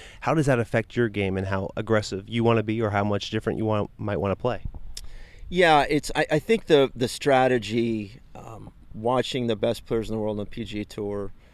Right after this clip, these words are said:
Speaker 2: you know, everything's about pushing the ball up there as far as you can and being very aggressive, uh, especially off the tee. And so I think that's something that, that I've tried to incorporate at times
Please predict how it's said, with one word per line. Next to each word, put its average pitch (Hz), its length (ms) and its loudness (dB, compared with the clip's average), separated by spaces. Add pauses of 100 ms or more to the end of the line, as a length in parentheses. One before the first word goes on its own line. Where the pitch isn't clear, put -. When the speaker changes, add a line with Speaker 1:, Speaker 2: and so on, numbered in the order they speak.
(220)
Speaker 2:
you 120 80 -8
know, 113 80 -4
everything's 113 360 -2
about 107 220 -2
pushing 107 300 -6
the 101 60 -6
ball 95 220 -8
up 92 120 -10
there 104 100 -10
as 92 80 -12
far 101 180 -12
as 92 120 -12
you 98 40 -16
can 95 300 -10
and 92 140 -10
being 101 200 -6
very 98 200 -6
aggressive, 92 640 -12
uh, 104 160 -8
especially 113 460 -6
off 107 160 -6
the - 80 -20
tee. 95 340 -8
And 95 140 -8 (320)
so - 120 -8
I 123 40 2
think 156 180 -4
that's 147 180 -6
something 117 420 -2
that, 107 200 -2
that 113 140 0
I've 113 180 0
tried 107 360 -2
to 104 340 -2
incorporate 113 580 0
at - 80 -6
times 120 640 -2